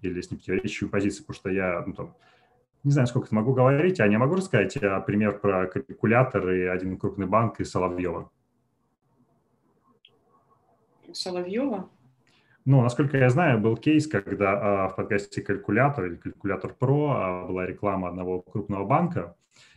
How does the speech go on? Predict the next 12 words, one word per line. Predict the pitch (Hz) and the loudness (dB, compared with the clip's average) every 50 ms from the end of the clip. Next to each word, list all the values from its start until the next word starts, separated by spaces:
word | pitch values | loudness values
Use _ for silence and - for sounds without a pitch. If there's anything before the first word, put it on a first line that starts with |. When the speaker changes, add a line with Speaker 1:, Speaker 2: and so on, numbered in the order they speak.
| - - | -10 -2
Speaker 1:
и, | 110 104 101 104 104 | 0 2 4 4 4
собственно, | 104 - 110 101 - - 104 101 101 101 98 | 2 -2 -4 -6 -4 -2 -2 -2 -2 -2 -2
а | 95 | -2
контент | - 110 98 - 107 101 98 | -2 -4 -4 -2 -2 -4 -4
«Калькулятора» | - - 95 - - 101 107 123 127 127 - 113 104 101 101 98 98 101 | -4 -6 -8 -6 -2 0 2 2 2 2 0 -2 0 0 2 0 0 -2
покрывал, | 101 - 104 - 110 95 90 92 95 101 104 101 101 101 98 95 | -4 -6 -6 -4 -2 -2 0 2 2 4 4 4 2 2 0 -2
а, | 90 90 90 87 87 85 | -2 -2 -2 -4 -4 -6
как | 90 90 - | -8 -8 -8
раз | 95 92 90 - - | -6 -6 -6 -8 -10
ситуацию | - 127 - - 92 92 92 - - - 98 87 | -14 -12 -8 -4 -4 -4 -4 -6 -8 -8 -8 -6
в | 85 | -4
Белоруссии. | 92 90 92 95 98 92 87 - - - - 127 123 101 | -2 0 0 0 0 -2 -4 -8 -10 -14 -16 -16 -18 -20